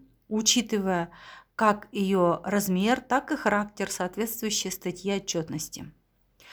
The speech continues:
Уровень существенности ошибки закрепляется в учетной политике компании и может быть определен с помощью нескольких подходов. Первое. Доходы и расходы. Один из способов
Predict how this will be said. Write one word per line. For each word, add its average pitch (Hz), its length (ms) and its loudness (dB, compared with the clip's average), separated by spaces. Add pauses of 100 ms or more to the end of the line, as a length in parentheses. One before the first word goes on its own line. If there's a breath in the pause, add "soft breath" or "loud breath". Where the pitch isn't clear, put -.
(360 loud breath)
Уровень 262 340 8
существенности 220 880 0
ошибки 190 640 -4
закрепляется 208 840 0
в 180 60 -2
учетной 196 460 0
политике 180 600 -4
компании 165 760 -2 (220 loud breath)
и 208 80 -2
может 214 280 6
быть 196 200 -2
определен 190 640 0
с - 100 -6
помощью 302 520 4
нескольких 214 640 0
подходов. 160 720 -10 (720 loud breath)
Первое. 165 580 2
Доходы 220 520 0
и 220 120 0
расходы. 160 640 -4 (560 soft breath)
Один 302 340 4
из 294 140 6
способов 202 640 -4